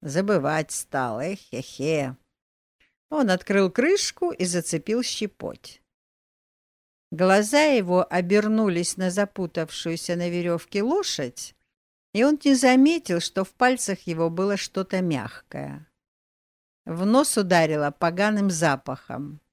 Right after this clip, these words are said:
Он поглядел на пальцы и растерянно стал осматривать табакерку. "Ах ты, не халявая!" — ругал он Просинью. "Погоди,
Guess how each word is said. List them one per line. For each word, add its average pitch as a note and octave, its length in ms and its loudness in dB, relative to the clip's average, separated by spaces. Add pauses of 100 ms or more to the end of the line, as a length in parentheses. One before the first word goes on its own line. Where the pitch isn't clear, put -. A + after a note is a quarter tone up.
(120)
Он E3 200 -2
поглядел F3+ 540 0
на E3+ 180 0
пальцы G3 800 -4 (180)
и E3 100 0
растерянно E3+ 720 0
стал F3 340 0
осматривать D#3 720 -4
табакерку. D3 1000 -6 (1400)
"Ах C4+ 360 0
ты, A#3+ 240 0
не G#3+ 180 0
халявая!" — D3+ 1000 0
ругал D3 360 -4
он D3 140 -2
Просинью. C#3+ 800 -4
"Погоди, E3+ 1000 -2